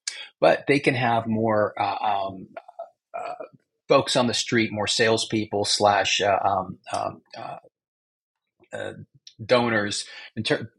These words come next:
they could have, uh, more marketing might. They can have better brand recognition. All of those, those things kind of position yourself. If you don't, if you're not the number one organization in your category,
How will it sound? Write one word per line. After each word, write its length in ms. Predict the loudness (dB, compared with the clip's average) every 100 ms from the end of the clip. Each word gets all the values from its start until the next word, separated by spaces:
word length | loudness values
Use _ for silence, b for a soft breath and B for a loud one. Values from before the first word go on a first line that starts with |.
| -6
they 140 | 0 4
could 160 | 4
have, 340 | 2 -2 -2 -6 -4
uh, 320 | -2 0 -2 -4 -10 _ _ _ _
more 640 | -2 4 8 8 6 2 -2
marketing 580 | 4 6 6 2 2 4
might. 320 | 4 4 0 0
They 100 | 0
can 180 | 0
have 440 | -4 -2 -2 0 -2 -4 -6
better 300 | 4 6 6
brand 420 | 4 4 4 4 2
recognition. 800 | 0 -2 -4 -2 0 0 -2 -6 B B _ 0
All 280 | 4 6 4
of 120 | 2
those, 480 | 2 4 2 0 -4 _ _ _ _ _ -10
those 460 | -2 0 2 -2
things 600 | 2 4 4 2 0 -2 -6 0
kind 180 | 4 4
of 280 | 4 -2 -18 _ _ -6
position 480 | 0 4 4 4 2
yourself. 400 | 2 2 2 0
If 140 | 0
you 80 | 4
don't, 180 | 4 4
if 120 | 6
you're 100 | 6
not 240 | 6 2
the 80 | 4
number 380 | 4 4 4 4
one 280 | 6 4 4
organization 760 | 2 2 2 4 2 4 0 -2
in 160 | -2
your 120 | -2
category, 720 | -2 0 2 0 0 0 0